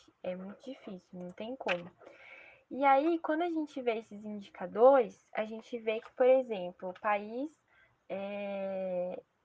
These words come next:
tá sempre, o nosso governo tá sempre com posições polêmicas quanto ao meio ambiente. A gente tem um ministro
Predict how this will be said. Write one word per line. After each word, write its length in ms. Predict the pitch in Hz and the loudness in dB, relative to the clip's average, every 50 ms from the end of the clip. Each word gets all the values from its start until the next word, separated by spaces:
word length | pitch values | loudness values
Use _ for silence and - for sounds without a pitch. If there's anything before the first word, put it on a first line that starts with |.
| _ _ _ _ _ - | _ _ _ _ _ -2
tá 140 | 220 226 233 - _ - | -2 -2 -2 -4 _ -4
sempre, 800 | - 233 220 233 254 285 302 302 - 302 294 302 302 294 285 254 | -4 -2 -2 -2 -4 -4 -4 -6 -6 -6 -4 -4 -2 2 2 2
o 60 | 247 240 | 4 4
nosso 260 | 226 220 226 - - | 2 0 0 0 -2
governo 480 | 240 240 226 226 233 240 247 240 233 | -2 -2 -2 -4 -10 -10 -10 -10 -8
tá 180 | - - 240 240 | -6 -6 -6 -6
sempre 340 | - - 247 240 247 254 262 | -6 -6 -6 -6 -6 -6 -8
com 180 | 262 - 262 262 | -8 -8 -8 -6
posições 500 | - - 262 254 262 - 262 254 262 262 - | -2 0 0 0 0 -2 -2 -2 -2 -4 -2
polêmicas 680 | - 277 277 269 247 240 247 269 277 269 - 269 269 - | 0 2 4 4 4 2 0 0 -2 -2 -6 -6 -6 -4
quanto 260 | - 262 247 254 262 | -4 -4 -2 0 0
ao 60 | 247 | -2
meio 200 | 247 233 233 240 | -2 -4 -6 -6
ambiente. 480 | 240 247 302 330 294 262 269 302 320 294 | -6 -4 -2 0 2 2 2 0 0 -4
A 60 | 240 | -6
gente 260 | 214 208 202 - - - | -8 -10 -14 -18 -18 -18
tem 200 | - 196 202 208 | -14 -14 -12 -12
um 80 | 214 | -12
ministro 640 | 214 226 233 226 226 233 254 277 - - 285 294 311 | -12 -12 -12 -12 -10 -8 -10 -8 -8 -8 -8 -8 -10